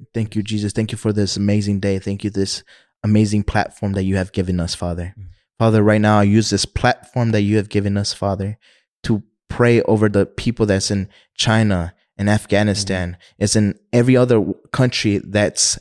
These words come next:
Speaker 1: illegal to even speak your word or to even think about your word, Father, or live y-, y-, live your word, Father.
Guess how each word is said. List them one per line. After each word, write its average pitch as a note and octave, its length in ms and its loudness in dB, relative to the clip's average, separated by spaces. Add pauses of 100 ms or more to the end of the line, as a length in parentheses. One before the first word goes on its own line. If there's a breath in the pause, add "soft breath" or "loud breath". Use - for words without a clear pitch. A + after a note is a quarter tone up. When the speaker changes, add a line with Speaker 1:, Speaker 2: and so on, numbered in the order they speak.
(140)
Speaker 1:
illegal A2+ 500 2
to - 120 -2
even G#2+ 240 2
speak - 460 -2
your G2+ 100 2
word D#2+ 340 -2 (220 loud breath)
or G#2 120 0
to - 140 -4
even A2 220 2
think C3+ 300 -2
about F#2+ 240 0
your F#2+ 100 -2
word, E2+ 260 0
Father, E2 440 -6 (200 loud breath)
or B2 140 4
live A#2 320 4
y-, A2 280 -2 (120)
y-, G2 200 -12 (360)
live A2+ 300 4
your G2+ 100 4
word, E2 260 0
Father. C#2 440 -12